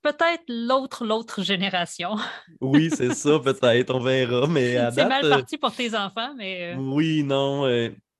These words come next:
Speaker 2: non. Non, on a, on a d'autres manières de vivre, euh, notre spiritualité d'abord. <laughs>
Speaker 1: Est-ce que ça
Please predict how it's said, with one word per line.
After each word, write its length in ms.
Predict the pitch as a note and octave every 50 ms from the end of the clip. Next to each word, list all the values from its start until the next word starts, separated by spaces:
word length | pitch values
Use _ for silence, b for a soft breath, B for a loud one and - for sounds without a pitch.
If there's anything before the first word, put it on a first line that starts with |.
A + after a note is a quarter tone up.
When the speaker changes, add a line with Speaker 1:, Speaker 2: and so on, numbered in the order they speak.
| _ _ -
Speaker 2:
non. 440 | G#2+ A2 A#2 A2+ A2+ A2+ A2+ A2+ - _ _ _ _ b b b b b b b b b b _ _ _ _ _ _ _ -
Non, 320 | G2+ G#2+ G#2+ G#2 F#2+ - -
on 220 | G2 G#2+ G#2+ A2
a, 40 | A#2
on 220 | A#2 A#2 A2+ A#2 A#2+
a 100 | B2 A#2+
d'autres 240 | A#2 C#3+ D3+ - C#3+
manières 500 | C3 B2 B2 B2 B2 B2 B2 B2+ B2+ B2
de 220 | A2+ A2+ A2 A2
vivre, 460 | G#2 G2+ G#2 A#2 A#2+ A#2+ A2+ F#2+ G#2 G#2+
euh, 120 | G#2+ G2+
notre 320 | G2+ G#2 G#2 G#2 G2+ - -
spiritualité 840 | - - G#2+ G2+ G#2 F#2+ - - G#2 G2 F#2+ F2 - _ F#2+ F#2
d'abord. 440 | F2+ F2 E2+ - E2+ E2+ E2+ E2+ - _ _ _
<laughs> 1120 | E3+ F#3 F3 - - A3+ - - A3 A3 - A#3 - - G#3+ - _ _ _ _ _ _ -
Speaker 1:
Est-ce 220 | A#3 A3 - -
que 160 | - C#4+ D#4
ça 580 | D#4+ - - - C4 C4+ C#4 C#4+ C#4+ C#4+ C4+